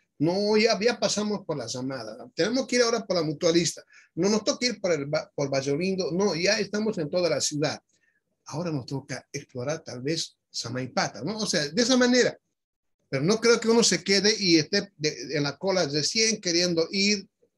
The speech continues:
o sea, en circuito y estar en su equipo en el que van a tener ustedes, o sea, el equipo de trabajo, ¿sí? Entonces, de eso trata. Las tareas, la evaluación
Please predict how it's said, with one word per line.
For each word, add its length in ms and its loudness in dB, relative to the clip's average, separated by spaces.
o 80 -6
sea, 420 -4
en 120 -4
circuito 800 -2
y 440 0
estar 360 -4
en 160 -2
su 180 -2
equipo 600 -2
en 160 -8
el 120 -8
que 100 -10
van 200 -4
a 100 -6
tener 260 -8
ustedes, 480 -10
o 120 -16
sea, 160 -10
el 60 -14
equipo 300 -14
de 100 -16
trabajo, 540 -2
¿sí? 320 -2
Entonces, 480 0
de 80 4
eso 240 4
trata. 320 2
Las 200 0
tareas, 420 4
la 100 2
evaluación 840 0